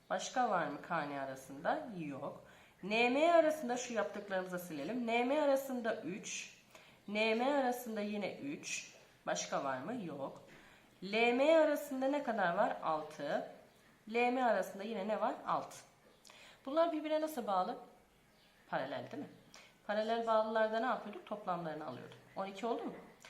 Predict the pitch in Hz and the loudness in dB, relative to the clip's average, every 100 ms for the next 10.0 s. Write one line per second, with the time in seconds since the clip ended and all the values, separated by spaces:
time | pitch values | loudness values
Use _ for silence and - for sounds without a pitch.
0 | - - 262 277 269 262 233 240 226 220 | -20 -16 -4 0 2 0 -2 -2 -2 -2
1 | 208 220 208 277 - - - - 147 127 | 0 4 4 2 -4 -12 -20 -12 -8 -6
2 | - - - - - - - 220 220 226 | -6 -8 -10 -18 -20 -20 -2 0 4 4
3 | 226 226 247 240 220 180 180 - - - | 4 2 0 2 0 -2 -6 -6 -10 -4
4 | 165 151 135 127 - - 285 - - - | -4 -4 -4 -6 -10 -12 -12 -8 -10 -10
5 | - - - - - - 277 269 247 233 | -20 -20 -20 -20 -14 -2 0 4 4 4
6 | 247 240 226 214 202 190 190 190 - 185 | 0 -4 -4 -4 -4 -4 -4 -6 -4 -4
7 | 180 202 214 233 214 190 180 165 170 196 | -4 -6 -6 -6 -6 -8 -6 -8 -10 -10
8 | 196 208 220 196 170 165 170 233 - 202 | -8 -8 -6 -4 -2 -2 -4 -6 -10 -10
9 | - 156 170 - - - - - - | -8 -6 -8 -8 -8 -8 -10 -14 -18